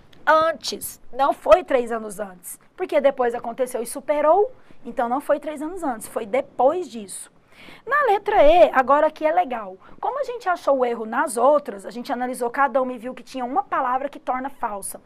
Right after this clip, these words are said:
Ou algo que torna falsa e, usa, e os, é, artigos ajudaram muito, vocês viram o the, que determinou o a, o the. Agora a gente já sabe que a letra E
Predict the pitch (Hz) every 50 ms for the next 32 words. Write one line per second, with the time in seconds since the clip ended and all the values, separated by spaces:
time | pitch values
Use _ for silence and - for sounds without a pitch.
0 | - - - - - - - 262 269 285 254 247 294 339 - 294 - - 269 240
1 | 226 220 - 277 269 277 - 285 269 262 254 262 254 - 262 254 262 294 320 277
2 | - - - - - 240 226 226 220 220 214 208 202 202 196 - _ _ - 254
3 | 254 262 - 294 277 269 262 269 208 208 247 240 262 262 226 233 262 294 277 226
4 | 214 - 226 190 208 269 240 220 220 180 180 190 254 254 254 254 254 254 - -
5 | - - - 196 233 233 240 214 220 226 233 233 226 240 240 233 226 220 226 226
6 | 226 226 - 233 226 202 175 214 240 240 240 - - - - - - - 277 277
7 | 311 330 370 403 359 403 403 381 370 359 349 - 311 285 285 - - 311 269 269
8 | 262 262 262 262 - 269 254 226 196 190 180 175